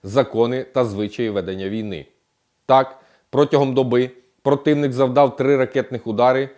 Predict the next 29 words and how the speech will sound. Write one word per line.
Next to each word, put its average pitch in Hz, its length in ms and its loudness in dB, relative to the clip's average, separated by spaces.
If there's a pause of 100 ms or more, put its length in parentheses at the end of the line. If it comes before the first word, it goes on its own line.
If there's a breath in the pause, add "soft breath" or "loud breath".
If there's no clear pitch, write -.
(200 soft breath)
по 143 120 2
цивільних 135 580 -2
об'єктах 120 540 -4
в 110 40 -16
Запорізькій 107 540 -6
області. 78 480 -8 (600)
Також 139 480 2 (280 soft breath)
здійснив 139 440 0
понад 139 320 -2
десять 135 360 -2
обстрілів 131 480 -2
з 113 60 -6
реактивних 123 480 -2
систем 113 400 -8
залпового 98 480 -4
вогню. 95 260 -12 (800)
Противник 143 600 0 (400 soft breath)
зосереджує 135 640 2
зусилля 139 600 0 (320 soft breath)
на 123 120 0
веденні 139 360 2
наступальних 127 640 -2
дій 120 200 -2
на 123 120 0
Лиманському, 131 680 -4 (140)
Бахмутському 127 720 -4
та 131 100 0
Авдіївському 110 520 -4
напрямках 131 640 -4